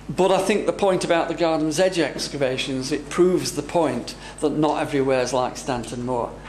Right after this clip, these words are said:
'Cause Percy Heathcote, every, every, everyone he dug in, he found lots of cremations. Everyone we dug in, bar one, had nothing at all.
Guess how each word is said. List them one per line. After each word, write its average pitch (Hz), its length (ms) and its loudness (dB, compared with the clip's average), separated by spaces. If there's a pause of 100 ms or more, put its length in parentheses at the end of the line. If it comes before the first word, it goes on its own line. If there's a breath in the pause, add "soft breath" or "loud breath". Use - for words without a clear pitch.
(140)
'Cause - 160 -10
Percy 147 560 0
Heathcote, - 340 -2 (140)
every, 143 380 -2
every, 139 220 0
everyone 135 380 -2
he 131 60 0
dug 143 280 -2
in, 127 180 -4
he 135 100 -4
found 131 400 -6
lots - 260 -4
of - 100 -16
cremations. - 760 -10 (240 loud breath)
Everyone 135 500 -2
we 151 140 4
dug 131 220 -2
in, 123 160 -4
bar 123 260 -2
one, 123 340 -4
had 131 160 -6
nothing 127 380 -6
at - 180 -10
all. 120 280 -2